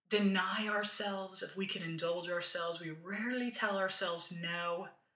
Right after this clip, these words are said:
If we want it and we can get it, we take it.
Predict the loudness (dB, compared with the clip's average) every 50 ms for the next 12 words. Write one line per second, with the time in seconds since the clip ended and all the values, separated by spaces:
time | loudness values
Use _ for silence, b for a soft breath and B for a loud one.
0 | _ _ _ _ _ _ _ -6 -6 -4 -2 0 0 0 0 -4 -6 -6 -6 -4
1 | -2 0 0 0 -2 -2 -2 -4 -4 -4 -4 -6 -6 -4 -2 0 0 0 0 -2
2 | -4 -4 -2 -2 -2 -2 -4 -4 -4 -6 -8 -8 -12